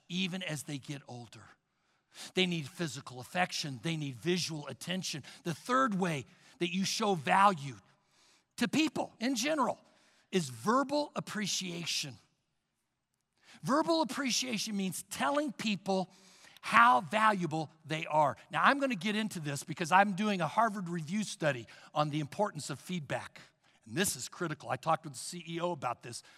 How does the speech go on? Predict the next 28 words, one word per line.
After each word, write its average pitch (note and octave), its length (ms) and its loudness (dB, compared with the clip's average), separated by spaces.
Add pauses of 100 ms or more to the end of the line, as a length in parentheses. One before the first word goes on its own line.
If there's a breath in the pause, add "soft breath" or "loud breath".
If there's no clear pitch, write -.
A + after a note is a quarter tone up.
la-, C#3 260 2
this C3+ 220 -8
last C#3 320 -2
week. C#3+ 340 -14 (560 loud breath)
But C#3+ 200 -8
people A#3 460 2
need G#3 560 0
to F3+ 80 -4
hear F#3 680 0 (880 soft breath)
that C#3 160 -8
they F3 280 2 (140)
are D3+ 100 2
valuable. C3+ 760 0 (1800 loud breath)
When F3 120 0
I B3 160 6
s-, - 280 -2
I G3+ 100 4
sent B3 260 -4
a F3+ 60 -4
birthday E3+ 460 -2
card, C3 240 -2
my D#3+ 100 0
mom E3+ 240 0
just D3 160 -8
had D3 140 -2
a - 20 -10
birthday, A#2+ 440 -6 (200)
April, D3+ 420 -2